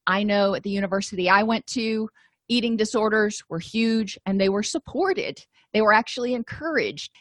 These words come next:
in certain sororities. I don't know about the fraternities. I wasn't in a fraternity. Um, binge drinking, I know, was encouraged in some of the fraternities. And other in-, self-injurious behavior, I didn't see much of that.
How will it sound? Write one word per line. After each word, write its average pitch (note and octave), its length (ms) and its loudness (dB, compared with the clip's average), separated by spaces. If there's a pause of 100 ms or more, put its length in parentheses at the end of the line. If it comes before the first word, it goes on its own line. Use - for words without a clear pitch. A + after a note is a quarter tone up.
(180)
in G3 600 -2 (180)
certain A3 320 0
sororities. E3+ 680 -2 (260)
I F#3 80 0
don't G3 140 -2
know A3+ 80 2
about G#3+ 180 6
the A3+ 60 -4
fraternities. A#3 600 0
I C#3+ 80 0
wasn't F#3+ 320 -2
in F#3 120 -4
a F3 40 -4
fraternity. - 520 -6 (240)
Um, G3 400 -4 (280)
binge C#4+ 280 0
drinking, A3 560 -2 (320)
I G#3+ 180 4
know, G3+ 340 6
was G3+ 520 2
encouraged F3+ 800 -2
in F#3 480 -2 (280)
some G3+ 280 0
of F3+ 100 -2
the F3+ 80 -6
fraternities. F3 840 -4 (220)
And F3+ 680 -2 (800)
other A#3 460 6
in-, G#3+ 240 0
self-injurious B3 840 0
behavior, A#3+ 640 -2
I G3 80 2
didn't G3 240 -4
see C4+ 240 -6
much C#4 240 0
of C#4+ 80 -6
that. C#4+ 280 2